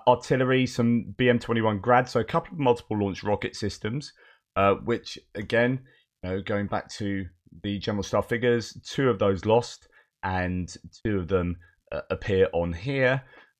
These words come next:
Um, some other artillery, a few tanks there,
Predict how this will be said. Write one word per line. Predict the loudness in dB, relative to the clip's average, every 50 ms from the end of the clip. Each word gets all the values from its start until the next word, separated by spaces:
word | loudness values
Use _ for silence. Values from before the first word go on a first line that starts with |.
| -2 2
Um, | 2 4 4 2 2 0 -4 -6
some | -8 -4 -2 -2
other | 0 2 2 0 0 -2 -6 -16 -20 _ _ -4
artillery, | -2 -2 -2 -2 -2 -2 0 0 0
a | 0
few | -2 -4 -6 -8
tanks | -8 -10 -8 -4 -2 -2 -2 -2 -4 -8 -8 -2
there, | 2 4 6 6 6 4 2 0